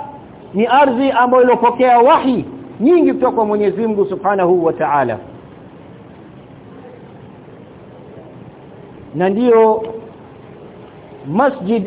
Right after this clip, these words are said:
iliyotajwa mara sabini katika Qur'ani. Enyi Waislamu, Aqsa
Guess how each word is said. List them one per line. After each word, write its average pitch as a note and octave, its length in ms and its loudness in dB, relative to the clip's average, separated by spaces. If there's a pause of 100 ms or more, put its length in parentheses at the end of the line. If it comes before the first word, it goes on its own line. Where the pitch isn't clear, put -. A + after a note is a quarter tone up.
iliyotajwa G#3+ 800 2
mara G#3+ 360 0
sabini G#3+ 640 -4
katika F#3 300 -8
Qur'ani. D3 520 -4 (4000)
Enyi G3+ 200 0
Waislamu, C3 520 -4 (1160)
Aqsa F#3+ 560 -2